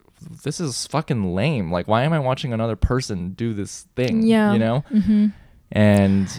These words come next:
Speaker 2: Yeah, the kind of sex that you see a lot in porn is interesting because it's like, it's, it's, uh, it's like a niche. It's like a niche style of having sex that blew up in porn. And so all the porn is this sort of dominating, blah, like, top man,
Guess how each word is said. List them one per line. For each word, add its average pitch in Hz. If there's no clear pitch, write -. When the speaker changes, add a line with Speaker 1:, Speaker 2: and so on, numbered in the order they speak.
Speaker 2:
Yeah, 262
the 240
kind 339
of -
sex -
that 214
you 214
see 208
a 190
lot 180
in 202
porn 196
is 202
interesting 208
because 196
it's -
like, 185
it's, -
it's, -
uh, 196
it's -
like 262
a 196
niche. 220
It's -
like 208
a 220
niche 247
style 226
of 208
having 196
sex 233
that 190
blew 202
up 196
in 202
porn. 208
And 208
so -
all 220
the 226
porn 226
is 196
this 196
sort 208
of 180
dominating, 185
blah, 202
like, 190
top 233
man, 196